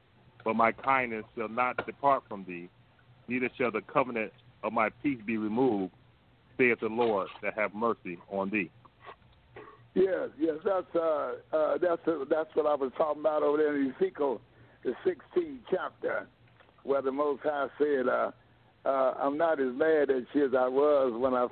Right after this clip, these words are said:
Speaker 2: first, uh, put you in captivity." See, we, uh, uh, we at the end of our captivity, and, uh, we are a, a nation that's gonna be born in a day.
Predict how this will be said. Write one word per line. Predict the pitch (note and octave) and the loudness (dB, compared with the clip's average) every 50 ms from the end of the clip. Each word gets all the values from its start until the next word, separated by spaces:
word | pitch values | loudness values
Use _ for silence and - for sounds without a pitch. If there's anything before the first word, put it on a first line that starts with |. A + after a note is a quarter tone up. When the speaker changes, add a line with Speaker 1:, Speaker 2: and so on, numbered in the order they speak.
| - | 0
Speaker 2:
first, | - D3+ D3 C#3+ C#3+ B2 - - - | 2 4 4 4 4 0 -2 0 0
uh, | C#3 C3+ A#2+ A#2 G#2 - - - - - - - - - | 0 2 2 0 -2 -4 -8 -18 -20 -20 -20 -20 -16 -6
put | - E3 D#3+ B2+ - | -2 -2 -2 -2 0
you | - D#3 | 0 0
in | C#3+ C3+ | 0 0
captivity." | A#2+ D3 D3+ C#3+ B2 A2+ - - F3+ F3 D#3+ C#3+ B2 G#2 F#2 F2+ F#2 - - - - | 0 0 0 -2 -2 -6 -4 -2 -2 0 0 -2 -6 -6 -8 -10 -10 -10 -12 -8 -6
See, | D3 C#3+ | -4 -2
we, | C#3+ D3 E3 F3+ F3 E3+ | 0 0 2 2 2 2
uh, | D#3 C#3 B2+ A#2+ - - _ - - - - - - - - | 2 2 0 -2 -2 -6 _ -20 -20 -20 -20 -20 -20 -8 -4
uh, | - C#3 C#3+ C#3 | -2 0 0 2
we | D#3+ F3 F3 E3 | 2 2 2 2
at | D3+ B2+ C#3+ | 0 -2 -2
the | C#3+ D3 E3 | -2 -2 0
end | E3 E3 | 0 0
of | D#3+ C#3 C3+ C#3+ | 0 0 0 0
our | C#3+ C#3+ C#3 | -2 -2 -2
captivity, | A#2+ - D#3+ D#3 D3 C3+ A#2 A#2 - F3+ E3+ D3 C3 B2 B2 B2 A#2+ A#2+ - - - - - - - - - - - - | -4 -2 -2 -2 -2 -4 -4 -2 -2 -2 -2 0 -2 0 0 0 -2 -4 -8 -14 -20 -20 -20 -20 -20 -20 -20 -18 -10 -6
and, | C#3+ C#3+ C3+ C3+ C3+ C#3 | -2 -2 0 0 0 0
uh, | C3+ C3 C3 A#2+ A#2+ A#2+ - - - | 2 2 2 2 2 0 -2 -4 -4
we | C3+ D3 D#3+ F3 F3 E3 | -2 0 2 2 2 2
are | D#3 D3 C#3+ C#3 C3+ C3 | 2 2 2 2 0 0
a, | - - - C3 C#3 C#3 C#3 C3 - - D3 C#3+ | -2 -4 -2 0 0 0 0 -2 -4 -2 -2 -2
a | |
nation | C3+ C#3+ D#3+ E3+ D#3+ C3 - D#3 D#3 D3 | 0 0 0 0 0 0 -2 -2 0 0
that's | D3 D3 B2+ - | -2 -2 -2 -2
gonna | C#3 C#3 C3+ | -2 -2 -2
be | C#3 C3+ | -2 -2
born | - D3 D#3 D#3+ D#3+ D#3 D3 | 0 0 -2 0 0 -2 -2
in | C#3+ C#3 C#3 | -2 -2 -2
a | C3 B2+ | -2 -2
day. | B2+ - F3 F3+ E3+ D#3 | 0 0 0 0 -2 -4